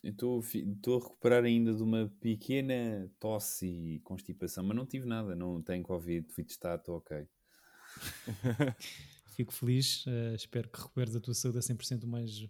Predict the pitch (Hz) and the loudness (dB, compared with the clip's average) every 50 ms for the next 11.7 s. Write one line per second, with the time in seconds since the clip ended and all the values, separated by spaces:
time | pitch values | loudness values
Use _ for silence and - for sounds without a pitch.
0 | - - 135 123 120 117 120 120 113 - - - 131 123 127 131 131 - - - | -8 -6 -4 -4 -2 -2 -4 -4 -6 -6 -6 -4 -4 -4 -4 -6 -10 -12 -18 -18
1 | - - - - - _ _ _ - 127 127 127 123 123 123 123 117 113 113 120 | -18 -18 -20 -20 -20 _ _ _ -2 0 2 2 4 2 2 0 0 0 2 4
2 | 131 135 139 131 - 143 143 143 135 131 - 160 143 131 - - 135 127 - - | 4 4 2 4 4 4 4 4 4 2 2 2 0 0 -2 -2 -2 -4 -4 -4
3 | - - - 135 127 120 - - 131 113 - 123 131 131 139 156 175 202 - - | -4 0 2 2 4 4 2 2 0 -2 0 2 2 4 4 2 2 0 0 2
4 | 127 123 123 117 110 117 123 120 117 120 110 120 123 127 - 131 123 113 110 110 | 4 4 4 4 4 4 4 4 4 2 2 2 0 0 0 0 0 2 0 0
5 | - - 120 113 113 117 113 113 117 113 120 117 120 120 117 113 123 120 120 - | 0 0 0 2 2 0 -2 -2 -2 0 0 2 2 2 4 4 4 2 2 2
6 | - - 120 110 - - 131 139 151 - - _ - - - - - - - _ | 4 2 2 4 4 4 2 2 2 -2 -8 _ -20 -20 -20 -20 -20 -20 -6 _
7 | - 127 127 120 117 117 127 120 113 - - - 123 117 - - 127 120 - - | 4 6 6 6 6 6 4 4 2 2 0 0 0 0 0 0 -2 -2 -2 0
8 | 127 120 120 120 117 113 113 113 117 123 135 127 123 110 120 110 123 123 123 123 | 2 2 2 2 2 0 -2 -2 -2 0 0 2 2 2 2 2 2 2 2 0
9 | - - - - - - - - - - - - - _ _ _ _ _ - - | -2 -6 -6 -6 -10 -16 -20 -20 -20 -20 -20 -20 -20 _ _ _ _ _ -4 -2
10 | 120 117 117 117 113 113 113 113 117 131 123 123 - 160 151 147 147 143 131 131 | 0 0 0 0 0 -2 0 0 2 2 4 6 8 8 10 10 10 10 10 8
11 | 143 139 143 139 117 104 113 123 120 - 107 98 85 80 | 4 4 4 4 4 6 4 4 2 0 -6 -10 -12 -14